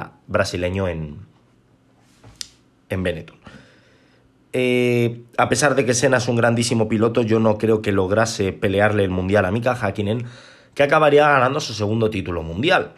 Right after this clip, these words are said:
el segundo consecutivo, y Senna, pues, quedaría cuarto, con, logrando entre una y tres victorias. Eh, quizá Irving, pues bueno, luego le planta cara a Senna,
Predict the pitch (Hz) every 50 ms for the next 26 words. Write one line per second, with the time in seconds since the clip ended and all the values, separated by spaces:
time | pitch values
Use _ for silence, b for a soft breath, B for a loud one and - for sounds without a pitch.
0 | _ _ _ - 90 87 - 101 113 117 104 95 113 117 117 - 123 147 131 120
1 | 113 110 131 - 147 - - - - - _ _ b b b b b b b b
2 | b b b b b b b b b b b b - 151 156 - - 160 160 170
3 | - 143 127 - - 143 135 123 127 131 143 139 131 127 123 131 147 143 - 151
4 | - 165 160 151 - - 117 104 107 104 101 92 67 85 110 113 127 131 135 131
5 | 127 123 120 117 117 120 123 120 113 110 113 120 120 110 110 113 117 120 113 123
6 | 131 139 139 - - - - - - 98 95 92 90 - - _ _ _ - -
7 | - 101 - - - 143 143 139 135 135 135 131 123 120 120 127 123 123 120 120
8 | 123 - - 104 117 135 127 104 107 107 110 120 120 117 113 110 - - - -
9 | - 110 107 110 120 120 117 117 110 - 117 110 110 98 95 92 - - 147 135
10 | 135 151 - - -